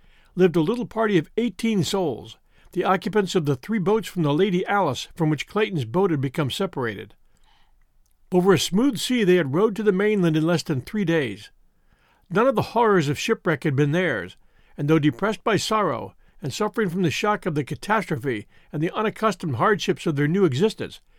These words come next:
they were none much the worse for the experience. All were buoyed by the hope that the fourth boat had been picked up, and that a thorough search of the coast would be quickly made.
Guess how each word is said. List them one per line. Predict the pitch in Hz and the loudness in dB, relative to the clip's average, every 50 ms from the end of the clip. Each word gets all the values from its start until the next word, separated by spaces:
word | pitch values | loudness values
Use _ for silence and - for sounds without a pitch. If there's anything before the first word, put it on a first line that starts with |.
| _ - - - | _ -20 -6 2
they | 170 180 | 4 4
were | 180 170 | 6 6
none | 151 156 202 226 214 208 | 4 4 2 2 2 2
much | 220 220 - - | 0 -2 -2 0
the | - 190 | 0 0
worse | 185 208 233 208 - | 2 4 4 4 4
for | - 165 151 | 4 0 2
the | 135 135 | 2 2
experience. | 123 - - - 190 185 170 139 101 82 - - - - _ _ _ _ _ _ _ _ _ - _ _ _ - - - _ _ _ _ _ _ _ _ _ _ _ _ - _ | 0 -2 -4 -2 0 0 0 0 -2 -6 -8 -12 -14 -16 _ _ _ _ _ _ _ _ _ -20 _ _ _ -20 -20 -20 _ _ _ _ _ _ _ _ _ _ _ _ -20 _
All | - 160 180 233 262 254 | -2 0 2 2 2 4
were | 226 190 | 4 4
buoyed | 147 135 190 220 220 196 165 143 | 4 4 2 4 4 4 4 2
by | 156 | 0
the | 143 143 113 | 0 0 2
hope | 151 196 190 - | 2 0 2 2
that | 190 147 | -2 -2
the | 123 147 | -2 -6
fourth | - - 208 196 233 220 - - | -8 -6 0 2 2 2 2 0
boat | 131 175 190 190 | -2 0 2 2
had | 165 147 | 2 0
been | 127 143 127 | 0 -2 -4
picked | - 175 175 - - | -2 -4 -6 -4 -4
up, | 165 156 - - - _ - | -4 -4 -4 -6 -10 _ -4
and | 156 147 | -2 0
that | 165 156 | 2 2
a | 143 | 0
thorough | - - 220 233 240 220 190 | 0 0 0 4 4 4 4
search | - - 208 202 185 - 196 | 2 2 0 0 2 0 0
of | 151 | -2
the | 151 135 | -2 -4
coast | - - 226 220 196 175 - - | -2 0 2 2 2 2 0 -4
would | 151 135 | -2 0
be | 139 143 - | 0 -2 -2
quickly | - 208 214 - - 170 147 | 0 -4 -4 0 0 0 2
made. | 147 160 160 151 127 98 90 - | 2 0 0 0 -2 -4 -6 -10